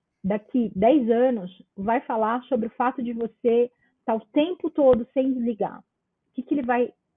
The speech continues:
quais são os reflexos dessa nossa geração, que tá vindo aí, né,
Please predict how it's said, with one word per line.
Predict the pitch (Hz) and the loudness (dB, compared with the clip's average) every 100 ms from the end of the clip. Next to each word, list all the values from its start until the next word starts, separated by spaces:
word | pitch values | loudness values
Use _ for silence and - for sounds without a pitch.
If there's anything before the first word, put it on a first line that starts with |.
| _ - | _ -2
quais | 285 302 - | 2 2 -2
são | 285 | -6
os | 269 - | -6 -6
reflexos | 277 - 277 277 311 _ 285 - _ _ _ _ _ | -10 -6 -2 -2 -4 _ -12 -12 _ _ _ _ _
dessa | 196 196 254 302 320 | -4 4 4 4 0
nossa | 262 254 254 233 | 0 0 -2 0
geração, | 240 214 208 - 202 202 294 | 0 0 -6 -4 0 0 0
que | - | -4
tá | 196 | -10
vindo | 175 202 | -6 -8
aí, | 185 202 | -6 -4
né, | 285 | -4